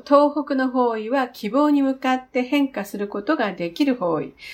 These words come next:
南の方位は感動したことを上手に相手に伝えることによって、物事が動き出す方位となります。六白金星です。六白金星の方は今日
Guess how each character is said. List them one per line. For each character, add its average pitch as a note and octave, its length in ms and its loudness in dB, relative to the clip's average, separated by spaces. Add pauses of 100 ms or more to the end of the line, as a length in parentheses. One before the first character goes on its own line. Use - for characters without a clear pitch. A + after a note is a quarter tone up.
(160)
南 G#3+ 320 0
の G#3+ 140 -4
方 G3+ 280 0
位 F3+ 80 -4
は A3 300 2
感 A#3+ 280 0
動 A#3+ 180 6
し A#3+ 120 -10
た A3+ 120 -2
こ A3 160 -4
と G#3 180 -4
を F3+ 100 -4
上 A3+ 260 2
手 E4 120 -2
に C4 140 2
相 G3+ 260 -4
手 G3+ 120 -6
に F#3 120 -8
伝 G#3+ 260 -2
え G#3 40 2
る G3+ 100 -4
こ G3 140 -6
と F#3+ 120 -6
に E3+ 120 -4
よ D#3+ 100 -4
っ E3 40 -10
て、 C4 280 -2 (280)
物 A#3 260 4
事 C#4 300 4
が B3+ 180 6
動 F#3 300 2
き D4+ 140 0
出 D4+ 120 6
す D4+ 140 0
方 B3+ 320 8
位 B3 140 0
と D4+ 320 6
な F3+ 120 -4
り E3 120 0
ま D#3 140 -2
す。 - 380 -12 (4000)
六 A3 260 2
白 D#4 260 2
金 C4+ 260 0
星 A#3+ 320 2
で A3 120 0
す。 - 240 -16 (260)
六 G#3 240 0
白 D4 260 2
金 C4+ 260 2
星 A#3+ 240 4
の A3 140 -4
方 G#3 300 -2
は E3 120 -2
今 E3 100 -8
日 A3+ 100 2